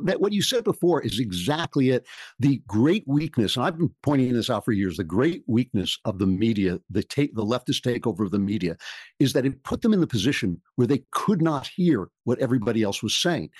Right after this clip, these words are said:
They literally could not hear that people were laughing at them. It always reminded me of, like, that scene in, in Singing in the Rain where they open the curtain and you find out the real singer is standing behind the woman mouthing the words.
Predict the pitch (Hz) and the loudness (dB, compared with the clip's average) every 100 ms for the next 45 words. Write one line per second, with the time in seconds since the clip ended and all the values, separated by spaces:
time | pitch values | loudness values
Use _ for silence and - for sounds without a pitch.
0 | - - 123 127 139 233 240 190 135 - | -20 -2 0 2 2 0 0 2 2 2
1 | 190 165 151 120 - 190 147 92 - - | 0 2 -2 -2 -2 2 2 0 -6 -6
2 | 123 147 135 131 123 120 160 156 120 87 | -2 0 2 2 2 2 -2 -2 -2 -2
3 | - - - - 147 170 208 170 170 135 | -6 -14 -16 -2 2 2 0 0 2 2
4 | 147 175 165 131 110 101 - - - 123 | 4 4 2 2 2 0 -6 -8 -2 -2
5 | 104 - 123 117 - - 131 - - 196 | -4 -2 0 0 -4 -2 -2 0 0 2
6 | 160 139 135 135 120 104 - 185 170 156 | 4 4 2 2 2 2 0 2 2 4
7 | 139 123 120 160 151 120 101 107 131 147 | 4 4 2 2 2 2 2 2 0 2
8 | 135 117 - 151 127 107 110 - 123 120 | 2 2 0 0 0 0 0 0 0 0
9 | 120 113 107 120 139 - 131 110 107 - | 0 0 0 2 2 0 -2 -2 -2 -2
10 | 139 143 135 110 107 131 127 - - 110 | 0 2 2 2 0 -2 -2 -6 -2 2
11 | 135 131 113 123 135 127 123 110 113 165 | 4 4 4 4 2 2 0 2 2 2
12 | 110 95 | 2 -2